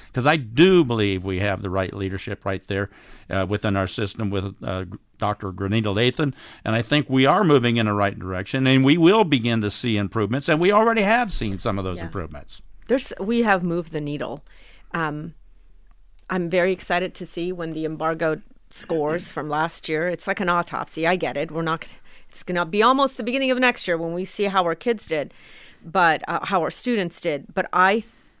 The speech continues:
Speaker 2: believe that you, that the community will see that this needle is going to start moving. The problem is we've gotta keep at it. The biggest issue we have right now, and this became a-,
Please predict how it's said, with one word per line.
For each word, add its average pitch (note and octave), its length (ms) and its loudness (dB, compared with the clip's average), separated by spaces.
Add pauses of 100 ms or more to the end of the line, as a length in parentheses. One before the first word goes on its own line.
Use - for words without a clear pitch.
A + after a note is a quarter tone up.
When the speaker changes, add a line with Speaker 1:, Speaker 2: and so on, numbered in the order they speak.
(600)
Speaker 2:
believe F3+ 480 0 (100)
that E3 300 -2
you, F3 460 -6 (100)
that E3+ 220 -4
the D3+ 60 -10
community F#3 520 -2
will D#3+ 160 -6
see D#3 300 -6
that C#3 180 -8
this E3+ 240 -6
needle D3 400 -8 (140)
is D3+ 160 -8
going D3+ 300 -8 (180)
to D#3+ 100 -10
start - 320 -6 (140)
moving. D#3 420 -8 (540)
The - 100 -14
problem A#3+ 340 0
is E3 240 -6
we've F#3 300 -2
gotta D#3+ 180 2
keep D#3 300 -8
at D3 180 -4
it. - 180 -12 (520)
The F3 80 -2
biggest A#3+ 460 0
issue G3 280 0
we F3 120 0
have D#3+ 260 0
right D3 200 -2
now, D3+ 360 -6
and E3 180 -4
this F3+ 160 -8
became F3 540 -4
a-, E3 160 -4